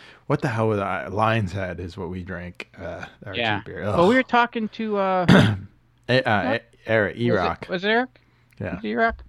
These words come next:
Speaker 2: Yeah. Um, what did they have up there? What did they call it?
Speaker 1: Ah, it was from the
Speaker 2: Beforehand.
Speaker 1: same brewer, but I can't. It was
Speaker 2: Yeah.
Speaker 1: like, like
Speaker 2: But man, that,
Speaker 1: Beermeister.
Speaker 2: that Lion's Head, it, it's, you feel the moisture leaving your body.
Speaker 1: It was ten bucks a case. I didn't give a fuck.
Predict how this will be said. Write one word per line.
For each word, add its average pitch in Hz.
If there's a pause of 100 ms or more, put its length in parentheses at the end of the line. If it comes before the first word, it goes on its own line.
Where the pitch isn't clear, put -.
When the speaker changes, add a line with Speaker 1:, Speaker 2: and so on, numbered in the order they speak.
(140)
Speaker 2:
Yeah. 147 (800)
Um, 120
what 151
did 175
they 180
have 156
up 139
there? 131
What 151
did 156
they 143
call 98
it? - (300)
Speaker 1:
Ah, 104
it 98
was 104
from 123
the 123
Speaker 2:
Beforehand. 110
Speaker 1:
same 113
brewer, 98
but 85
I 92
can't. 92
It 92
was 90
Speaker 2:
Yeah. 104
Speaker 1:
like, 95 (1000)
like 98 (120)
Speaker 2:
But 117
man, 120
that, 135
Speaker 1:
Beermeister. 90 (200)
Speaker 2:
that 156
Lion's 165
Head, 160
it, 127
it's, - (800)
you 160
feel 180
the 170
moisture 139
leaving 127
your 117
body. 101 (100)
Speaker 1:
It 117
was 107
ten 120
bucks 123
a 98
case. 113
I 90
didn't 98
give 76
a 69
fuck. 98